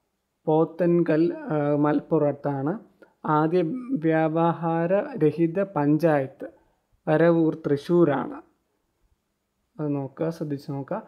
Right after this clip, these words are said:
എന്നിട്ട് മ-, ആ, അടുത്തത് മാപ്പിളപ്പാട്ടിൻ്റെ മഹാകവി എന്നറിയപ്പെടുന്നത്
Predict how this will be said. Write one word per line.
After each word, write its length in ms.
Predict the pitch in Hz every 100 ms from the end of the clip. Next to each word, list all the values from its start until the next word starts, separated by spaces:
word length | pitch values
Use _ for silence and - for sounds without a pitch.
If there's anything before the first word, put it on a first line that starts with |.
| _ _
എന്നിട്ട് 240 | 160 151 156
മ-, 200 | 147 156
ആ, 120 | 151 143 143 143 135 147
അടുത്തത് 440 | 147 147 151 190 - _ _ _ _ _ -
മാപ്പിളപ്പാട്ടിൻ്റെ 1000 | 160 160 190 190 - 156 147 151 160 160
മഹാകവി 680 | 151 143 156 175 170 151 151
എന്നറിയപ്പെടുന്നത് 1000 | 151 143 143 143 147 147 143 254 - 285